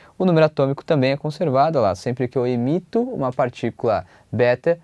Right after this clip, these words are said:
eu tenho um aumento em uma unidade do número atômico, né? Número atômico seis, sete aqui, menos um, seis, então tá correto. Bom, os cientistas conseguem então quantificar, né, a quantidade que nós temos de carbono quatorze no organismo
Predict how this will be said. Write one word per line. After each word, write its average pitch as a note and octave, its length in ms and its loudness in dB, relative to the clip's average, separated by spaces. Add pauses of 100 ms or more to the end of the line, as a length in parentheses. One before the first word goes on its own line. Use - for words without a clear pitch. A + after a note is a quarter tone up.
eu C3 80 -4
tenho C3+ 200 -2
um - 20 0
aumento A#2+ 340 -2
em B2+ 60 -4
uma D3 140 0
unidade B2+ 600 -2 (220)
do G#2+ 100 -4
número G#2+ 280 0
atômico, - 420 -8
né? G2+ 80 -2
Número A2 240 0
atômico A#2+ 260 -4
seis, - 460 -2 (380)
sete B2+ 400 0
aqui, D3 320 -2 (100)
menos C#3 240 -2
um, A#2 160 -4
seis, A#2 340 -6
então A2 160 -12
tá A#2 140 -8
correto. - 640 -12 (520)
Bom, C3+ 220 2 (640)
os B2 80 -6
cientistas F3 600 0
conseguem E3 480 0
então D#3 240 -2
quantificar, F3+ 1000 -2
né, A#2 260 0
a A#2+ 40 0
quantidade E3 720 -2
que - 80 -4
nós C3 200 -2
temos G2 600 -4 (360)
de C#3 120 -2
carbono A2+ 460 0
quatorze G#2 480 -4
no A2+ 60 -2
organismo E3 580 -2